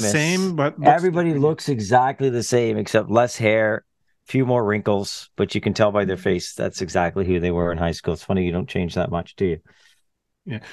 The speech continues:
Speaker 2: And do you find it's kind of like at high school where there's a bit of a, a success competition?
Speaker 1: I don't
Speaker 2: Big
Speaker 1: think,
Speaker 2: man
Speaker 1: you
Speaker 2: on
Speaker 1: know what?
Speaker 2: campus,
Speaker 1: I
Speaker 2: or
Speaker 1: think, I think because most of them are,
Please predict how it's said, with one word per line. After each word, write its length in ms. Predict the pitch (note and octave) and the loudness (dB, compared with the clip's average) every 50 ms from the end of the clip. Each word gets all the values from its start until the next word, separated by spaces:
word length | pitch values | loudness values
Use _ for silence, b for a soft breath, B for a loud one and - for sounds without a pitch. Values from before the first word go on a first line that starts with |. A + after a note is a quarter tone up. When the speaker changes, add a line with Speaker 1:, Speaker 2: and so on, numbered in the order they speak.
| B B B | B B B
Speaker 2:
And 440 | C#3+ C#3+ D3+ D#3 - - E3+ D#3 C#3 | 2 2 2 0 -4 -4 -4 -2 2
do 80 | C3+ | 2
you 80 | D3+ C#3+ | 2 2
find 360 | - - - C#3 D3+ E3+ E3 | 2 0 2 2 2 2 0
it's 260 | D3 - - - - - | -2 -2 -4 -6 -8 -8
kind 380 | - - - B2 C3 D3 D#3+ | -8 -4 0 2 2 2 2
of 100 | F3 D#3+ | -2 0
like 280 | D#3 D3 C#3+ D3+ C#3+ - | 0 0 0 0 -2 -2
at 120 | D3 D3+ D3 | -2 -2 0
high 240 | - C3+ C3+ C#3 | -2 -2 -2 -2
school 540 | C#3 - - - - C#3+ C#3+ D3+ D3+ D3+ C#3+ C#3 | -2 -6 -8 -2 0 0 2 2 0 -2 -2 -2
where 520 | C3+ A#2+ A#2+ B2 B2 B2 A#2+ B2 C3 C3 | -2 0 0 2 2 2 0 0 -2 0
there's 200 | C3 C3 A#2 G#2+ | 0 0 0 0
a 60 | B2 A2+ | 0 0
bit 160 | A2+ C3 B2 | 0 0 0
of 100 | B2+ A#2 | 0 0
a, 380 | C3+ B2+ A#2+ A#2 A#2+ A#2+ - - - b b b b b b b b b _ _ _ _ _ _ _ - | 0 0 0 -2 -4 -4 -6 -8 -12 b b b b b b b b b _ _ _ _ _ _ _ -4
a 100 | - A#2+ | -4 -2
success 580 | - - - C#3 - - - E3 D#3+ F3 - - | 0 2 0 2 2 2 2 2 2 0 0 -2
competition? 880 | - F3+ E3+ D#3+ E3 F3+ E3+ F3 - F3 E3 - - G3 G3 G3 F#3 _ _ _ - | 0 0 0 2 0 -2 -4 0 -2 -2 -2 0 0 0 0 0 -2 _ _ _ 2
Speaker 1:
I 180 | - G3+ D#4+ G4+ | 4 4 4 4
don't 160 | A4+ A4 G4 | 2 0 2
Speaker 2:
Big 80 | - | 2
Speaker 1:
think, 80 | G4 - | 2 2
Speaker 2:
man 140 | - E3 D#3+ | 2 2 4
Speaker 1:
you 60 | - | 4
Speaker 2:
on 60 | E4 | 4
Speaker 1:
know 40 | F4+ | 4
what? 80 | - - | 4 4
Speaker 2:
campus, 540 | D3 D#3+ F3 - - F#3+ G#3 G3 - - - | 2 2 0 2 0 0 0 0 -2 2 4
Speaker 1:
I 120 | E3+ G#3 | 4 4
Speaker 2:
or 140 | A3+ B3 A#3+ A#3+ A#2+ - | 4 0 -2 -2 -2 -2
Speaker 1:
think, 140 | - G3 - | -2 -2 2
I 160 | - F#3 G3+ G3+ | 2 2 2 2
think 280 | - - G#3 G#3+ - | 2 2 0 0 2
because 420 | - G#3 - - F#3 E3+ D#3 B2 B2+ | -2 -2 0 2 0 0 0 0 0
most 380 | C3 C#3 C#3+ D#3 C#3+ - - | 2 2 2 2 -2 -6 -8
of 80 | C#3 B2 | -4 -2
them 180 | B2+ A2+ G#2+ G#2 - | -2 0 0 0 2
are, 500 | G#2 F#2+ F#2+ G#2 B2+ D#3 F3+ F#3 D3 C3 | 2 2 4 4 2 0 0 -2 -10 -14